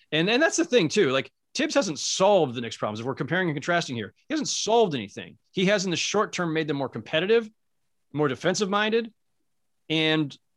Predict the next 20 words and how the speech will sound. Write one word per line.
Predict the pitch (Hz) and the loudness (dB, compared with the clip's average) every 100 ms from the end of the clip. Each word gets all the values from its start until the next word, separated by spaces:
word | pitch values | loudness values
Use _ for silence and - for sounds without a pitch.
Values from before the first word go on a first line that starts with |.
| _ | _
and | 147 143 | -6 -4
again, | 143 143 151 147 | -2 0 0 -2
as | 127 | -2
I | 139 | -4
said | 143 147 | -2 -2
earlier, | 190 151 | 0 -2
respectable. | 147 - 262 - 98 - _ _ _ _ | -4 -4 -4 -4 -12 -16 _ _ _ _
And | 160 151 | -2 0
they | |
might | 127 131 | 2 0
even | 139 | -2
make | 143 143 | -4 -6
the | |
playoffs. | - 208 180 85 - - _ _ _ _ _ _ _ _ _ _ _ - | -6 -2 -2 -2 -10 -16 _ _ _ _ _ _ _ _ _ _ _ -12
But | 131 175 156 _ _ _ _ _ _ _ _ _ _ _ | 0 0 0 _ _ _ _ _ _ _ _ _ _ _
they | 139 180 | 0 2
still | 165 - 196 | 2 0 2
need | 175 | 2
more | 151 139 | 0 -4
talent. | 170 170 95 | -2 -2 -4